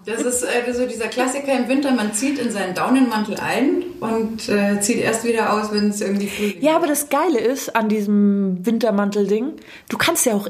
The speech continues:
Speaker 2: immer einen Kapuzenhoodie drunter tragen.
Speaker 1: Ja.
Speaker 2: Das
Speaker 1: Oh,
Speaker 2: ist das
Speaker 1: was auch.
Speaker 2: Beste. Ja,
Speaker 1: Ja.
Speaker 2: ich trage, glaub ich, seit Lockdown eins nur Kapuzenhoodies.
Speaker 1: Ich eigentlich meistens auch, manchmal noch einen Strickpulli oder sowas,
Speaker 2: Mhm.
Speaker 1: aber ansonsten,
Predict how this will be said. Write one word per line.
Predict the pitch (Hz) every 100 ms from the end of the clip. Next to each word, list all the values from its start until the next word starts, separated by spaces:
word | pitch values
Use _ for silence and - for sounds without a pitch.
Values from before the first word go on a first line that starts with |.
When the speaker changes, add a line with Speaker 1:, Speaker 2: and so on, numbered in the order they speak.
| -
Speaker 2:
immer | 294 302
einen | 277 277
Kapuzenhoodie | 277 277 339 - 196 165 170
drunter | 170 160 156
tragen. | - 156 165
Speaker 1:
Ja. | - - -
Speaker 2:
Das | 233
Speaker 1:
Oh, | 269
Speaker 2:
ist | -
das | 320 - 302
Speaker 1:
was | - -
auch. | -
Speaker 2:
Beste. | 294 320 320 - - 220 180 180 -
Ja, | 180
Speaker 1:
Ja. | 180
Speaker 2:
ich | 190
trage, | - 208 202
glaub | 190
ich, | 185
seit | 185 185
Lockdown | 185 196 - 196 175
eins | - 156 156 170
nur | 151
Kapuzenhoodies. | 165 - 160 156 151 143 147 - - - - - -
Speaker 1:
Ich | 254 269 -
eigentlich | 202 202 214
meistens | 190 185 185 175
auch, | - 277
manchmal | 294 247 226
noch | 202 180
einen | 175 165
Strickpulli | - 277 - 311 294
oder | 285 285 277
sowas, | 285 285 294 175
Speaker 2:
Mhm. |
Speaker 1:
aber | 190 220 220 220 220
ansonsten, | 196 196 214 254 - 214 233 -